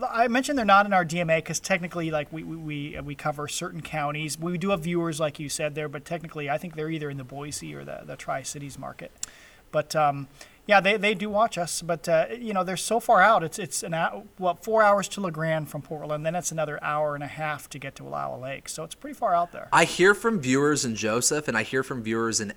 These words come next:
Speaker 2: Elgin, believe it or not.
Speaker 1: Yeah, Elgin is, 'cause that's Union County.
Speaker 2: Okay.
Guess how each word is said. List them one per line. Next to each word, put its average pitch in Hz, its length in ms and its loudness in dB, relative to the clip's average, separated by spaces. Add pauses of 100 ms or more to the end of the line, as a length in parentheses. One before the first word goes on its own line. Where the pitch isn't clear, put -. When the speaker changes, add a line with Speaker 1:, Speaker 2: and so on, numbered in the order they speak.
Speaker 2:
Elgin, 104 560 -2 (960)
believe 92 180 -8
it 80 60 -12
or 82 80 -10
not. 78 380 -10
Speaker 1:
Yeah, 160 260 0
Elgin 185 400 4
is, 143 240 -2
'cause 143 120 -10
that's 147 300 -8
Union 139 320 -8
County. 135 420 -12
Speaker 2:
Okay. 104 460 -2